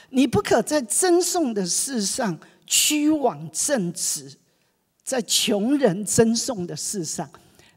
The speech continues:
你知道，哦，我，我读到这个地方，我眼睛就亮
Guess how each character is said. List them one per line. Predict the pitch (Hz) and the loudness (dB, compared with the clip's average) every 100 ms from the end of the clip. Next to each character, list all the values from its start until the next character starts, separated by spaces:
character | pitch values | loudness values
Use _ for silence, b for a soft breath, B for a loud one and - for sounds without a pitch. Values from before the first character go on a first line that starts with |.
| _ | _
你 | 220 | -2
知 | 220 302 | -2 -2
道， | 294 240 B B B | -4 -6 B B B
哦， | 370 | -4
我， | 349 220 196 | 0 0 0
我 | - | -4
读 | 202 - 220 | -4 -2 -2
到 | 311 262 | -2 -4
这 | - | -4
个 | 233 | -4
地 | - 220 | -2 -4
方， | 208 196 | -4 -2
我 | 202 | 0
眼 | 196 143 151 | 0 -2 -4
睛 | 190 180 | -8 -6
就 | 202 160 | -6 -6
亮 | 185 180 | -4 -6